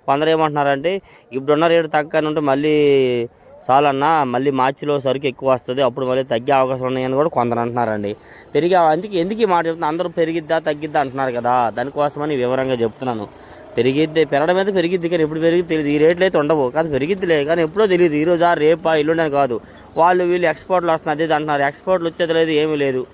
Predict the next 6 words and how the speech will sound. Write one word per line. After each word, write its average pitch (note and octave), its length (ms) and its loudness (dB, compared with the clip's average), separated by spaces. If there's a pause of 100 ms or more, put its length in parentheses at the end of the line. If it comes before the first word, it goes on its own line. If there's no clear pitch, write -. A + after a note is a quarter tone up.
(360)
అవన్నీ C#3+ 320 2
ఒత్తియే. D3 460 2
ఇవి C#3 200 -2 (100)
ఉన్న D#3+ 140 -2 (540)
ఎక్స్‌పోర్ట్లే E3 440 -2
నడుస్తున్నాయి. C#3+ 480 -2